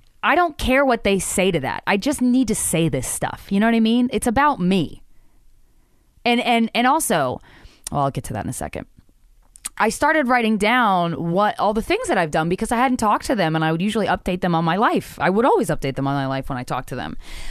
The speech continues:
But it was kind of in a desperate way of like, "See, I'm doing really good." And I felt like I had something to prove because my mom always pinned me in a corner and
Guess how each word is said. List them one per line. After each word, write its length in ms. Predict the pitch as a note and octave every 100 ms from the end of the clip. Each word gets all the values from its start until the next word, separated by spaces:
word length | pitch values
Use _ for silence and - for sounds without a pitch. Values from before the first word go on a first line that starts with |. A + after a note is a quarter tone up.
| -
But 80 | -
it 40 |
was 120 | C#4+
kind 200 | - E4+ G#4
of 80 | F#4
in 60 |
a 40 | A#3
desperate 560 | - F#3 G#3 - B3
way 280 | G3 G#3 G#3+
of 100 | G3+
like, 220 | F3+ F3+
"See, 240 | - F4 G4
I'm 100 | F#4
doing 220 | G4 F#4+
really 220 | F#4+ F#4+
good." 440 | E4+ A4 D#4+ C#4+ - - - - - - - -
And 180 | - B3+
I 100 | A#3+
felt 160 | D4+
like 120 | D4 C#4
I 60 |
had 100 | C4
something 280 | - B3+ A3+
to 60 | F#3
prove 540 | - G#3+ G3 C3+ -
because 320 | F#3 - F#3+
my 140 | F#3+ F#3
mom 340 | F#3 G3+ G#3+
always 220 | G3+ F#3+
pinned 340 | - - A3+ A#3+
me 140 | A3+
in 80 | F3+
a 60 |
corner 640 | D#3 - G#3 A3+ F3+ G#2 - _ _ _ - _ _ -
and 360 | G#3 G3+ F#3+